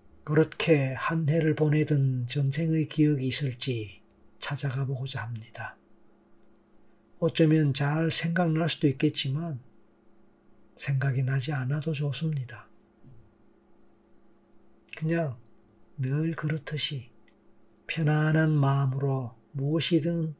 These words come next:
생각나는 대로 따라가 본다면 얻는 것이 있을 것 같지 않나요?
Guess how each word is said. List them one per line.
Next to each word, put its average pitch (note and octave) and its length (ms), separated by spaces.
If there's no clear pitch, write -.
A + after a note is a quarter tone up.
생각나는 E3 680
대로 E3 220
따라가 D#3 420
본다면 B2 600
얻는 B2+ 420
것이 B2 360
있을 C#3+ 240
것 D#3 140
같지 D3+ 300
않나요? C#3+ 360